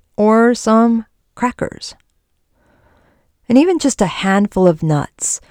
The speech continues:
About one ounce or a quarter cup is about one handful. And if you do need to choose a vending machine option or the convenience store,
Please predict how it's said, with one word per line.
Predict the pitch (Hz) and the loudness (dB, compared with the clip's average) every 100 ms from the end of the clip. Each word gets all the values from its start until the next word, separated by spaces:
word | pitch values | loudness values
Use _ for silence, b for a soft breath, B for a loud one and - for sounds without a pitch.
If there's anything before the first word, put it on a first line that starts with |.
| b b b | b b b
About | - 160 - | 0 2 4
one | 180 202 | 4 4
ounce | 185 208 - | 4 2 2
or | 160 | -2
a | 151 | -2
quarter | - 170 175 | -2 0 -2
cup | - 175 226 - - | -2 -4 -4 -4 -4
is | 175 | -2
about | 180 151 147 147 | -2 0 0 0
one | 170 147 143 | 0 -2 -2
handful. | - 156 156 - - 156 143 - - _ _ _ _ b b b b b b b b | -2 -2 -2 -4 -10 -12 -18 -20 -20 _ _ _ _ b b b b b b b b
And | - 269 269 - | 4 4 4 2
if | 254 240 | 0 2
you | 240 | 2
do | 240 | 4
need | 285 285 | 2 0
to | 269 | -2
choose | - 285 269 | -2 0 2
a | 254 | 2
vending | 214 226 254 | 2 4 4
machine | 254 262 240 233 - | 4 2 2 0 0
option | 214 233 - 262 254 | -6 -6 -2 0 0
or | - 185 | -2 -4
the | 180 | -2
convenience | 190 180 190 220 226 | -4 0 2 2 0
store, | - 233 247 254 | -2 -2 0 -4